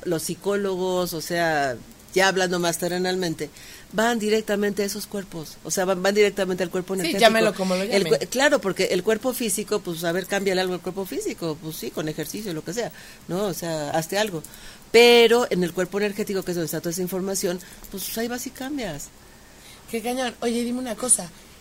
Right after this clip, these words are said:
Speaker 2: en los registros akáshicos está esta vida también,
Speaker 1: Sí.
Speaker 2: y están ahí. ¿Cómo es que puedes acceder a ellos?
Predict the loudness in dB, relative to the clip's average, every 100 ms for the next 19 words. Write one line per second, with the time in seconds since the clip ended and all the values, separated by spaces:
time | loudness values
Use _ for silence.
0 | -4 0 2 0 -4 -6 -4 -4 -4 -4
1 | -4 -4 -6 -6 -8 -12 -14 -2 2 4
2 | 4 0 -10 -2 -2 0 0 0 -2 -4
3 | -4 -6 -12 -20 -20 -18 -4 2 4 4
4 | 2 2 0 -2 -10 -20 -20 -20 -20 -20
5 | -8 0 2 2 0 -4 -2 -2 0 -2
6 | -4 -4 -2 2 0 0 -8 -10